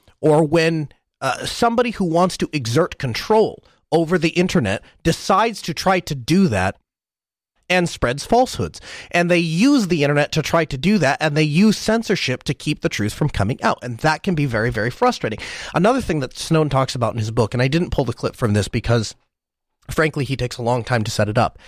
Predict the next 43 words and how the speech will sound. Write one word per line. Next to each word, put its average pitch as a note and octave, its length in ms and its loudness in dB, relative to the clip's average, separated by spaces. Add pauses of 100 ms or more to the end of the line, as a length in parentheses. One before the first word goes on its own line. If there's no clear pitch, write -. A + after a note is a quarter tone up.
(160)
and A#2+ 180 0
we B2 100 4
just G#2+ 200 -2
don't F#2+ 160 0
have G2+ 160 0
that G2+ 100 0
much - 240 -4
time. C3+ 240 -2 (400)
But E3+ 120 0
he G3 140 -6
talks B3 460 0
about, C3 400 0 (400)
uh, B2 80 -8 (560)
uh, B2+ 80 -2 (260)
the D#3 400 0
ability D#3 600 2
to - 100 -4
be B2 220 0
anonymous. G2+ 580 -2 (720)
When E3+ 220 2
you, G#3 380 0
back G#3 260 -2
in B3+ 60 0
the A3 60 2
nineties, B2 500 0
when A#2+ 160 2
you F#3+ 180 4
chose G3+ 340 2
a D3+ 100 0
screen D3 340 0
name, G#2+ 180 0
it - 80 -4
was A2+ 180 2
just B2 320 -2
that. F#2 220 -2
It B2+ 60 -6
was C3 180 0
a A#2 40 -2
screen C3 300 0
name. F2+ 160 -4
Your A2+ 240 0
online A3 460 2
life A3 440 0